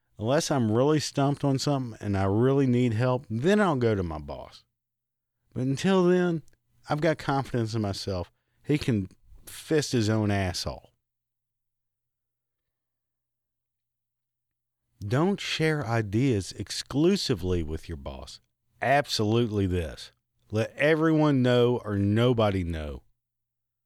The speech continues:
if you have a good idea. The first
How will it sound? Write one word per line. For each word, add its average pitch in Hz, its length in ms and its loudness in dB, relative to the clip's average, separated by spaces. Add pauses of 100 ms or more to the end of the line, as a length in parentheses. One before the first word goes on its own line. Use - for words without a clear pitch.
(520)
if - 180 -10
you 110 140 0
have 110 160 0
a 101 60 0
good 98 240 2
idea. 82 520 -4 (840)
The - 140 -4
first - 600 -4